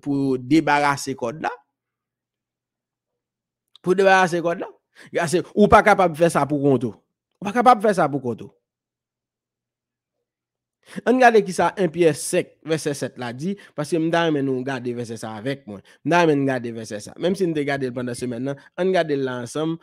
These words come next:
bon m fè sa rapid. Bon m fè sa rapid, bon m fè sa rapid. Mwen nan un Pierre cinq, un Pierre cinq,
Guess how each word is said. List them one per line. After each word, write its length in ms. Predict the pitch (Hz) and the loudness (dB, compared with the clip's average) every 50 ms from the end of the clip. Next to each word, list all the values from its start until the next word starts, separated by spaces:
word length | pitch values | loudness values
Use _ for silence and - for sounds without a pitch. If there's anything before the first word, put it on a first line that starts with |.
| _ _ | _ _
bon 180 | _ 147 156 165 | _ -6 -6 -4
m 40 | 147 | -4
fè 80 | 147 143 | -4 -4
sa 140 | - 135 123 | -4 -6 -6
rapid. 360 | 120 123 113 - - 85 - _ | -6 -8 -10 -12 -16 -20 -20 _
Bon 160 | - 147 165 | -8 -8 -6
m 60 | 156 | -6
fè 80 | 151 - | -6 -6
sa 120 | 127 127 123 | -6 -6 -6
rapid, 260 | 123 120 120 - 135 135 | -8 -8 -8 -10 -8 -6
bon 140 | 139 135 127 | -6 -6 -6
m 20 | |
fè 100 | 127 117 | -6 -8
sa 160 | - 120 113 113 | -8 -8 -10 -8
rapid. 340 | 117 - 160 175 175 185 180 - - _ _ - | -6 -4 -4 -2 0 -2 -2 -2 -8 _ _ -4
Mwen 200 | 135 147 165 165 | -2 0 0 0
nan 100 | 160 - _ _ _ _ _ 156 | -2 -4 _ _ _ _ _ 0
un 120 | 165 165 | 0 0
Pierre 340 | 147 - 156 151 139 131 127 | 0 -2 -2 -2 -2 -2 -4
cinq, 440 | - - - 135 143 151 - _ - 180 180 190 196 214 _ _ _ _ _ _ _ _ _ _ _ _ _ _ _ _ _ _ _ _ _ _ _ _ _ _ _ _ _ _ _ _ _ - - _ _ _ _ _ _ _ _ _ - | -8 -10 -8 -8 -8 -8 -10 _ -6 -4 -4 -4 -4 -8 _ _ _ _ _ _ _ _ _ _ _ _ _ _ _ _ _ _ _ _ _ _ _ _ _ _ _ _ _ _ _ _ _ -20 -20 _ _ _ _ _ _ _ _ _ -4
un 160 | 156 165 170 | -2 -2 -2
Pierre 440 | 165 - 156 156 143 139 131 117 123 | -4 -4 -4 -2 -2 -2 -2 -4 -8
cinq, 560 | - - - - 151 156 160 165 - _ - | -12 -12 -10 -6 -4 -4 -4 -6 -6 _ -6